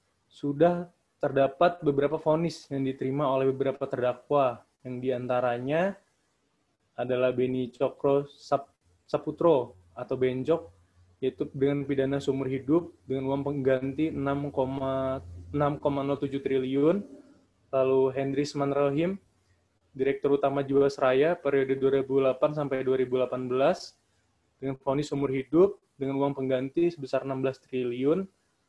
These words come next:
lalu Syah Mirwan, mantan Kepala Divisi Investasi dan Keuangan Jiwasraya, seumur hidup juga, lalu Joko Hartono Tirto,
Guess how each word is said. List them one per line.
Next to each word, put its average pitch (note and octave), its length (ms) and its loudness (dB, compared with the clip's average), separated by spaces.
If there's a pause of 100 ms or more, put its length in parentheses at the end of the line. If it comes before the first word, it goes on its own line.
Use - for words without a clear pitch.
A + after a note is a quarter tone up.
(320)
lalu C3+ 400 4 (240)
Syah D3 240 -2
Mirwan, D3+ 480 2
mantan C#3+ 480 0
Kepala C3+ 320 0
Divisi B2+ 320 -6
Investasi C3+ 560 -4
dan C#3+ 160 -2
Keuangan C3+ 320 0
Jiwasraya, C3+ 720 0 (1400)
seumur C3 400 -2
hidup C3 240 -2
juga, D3 400 2
lalu C#3 320 2
Joko D3 240 0
Hartono D3+ 480 0
Tirto, D3+ 640 0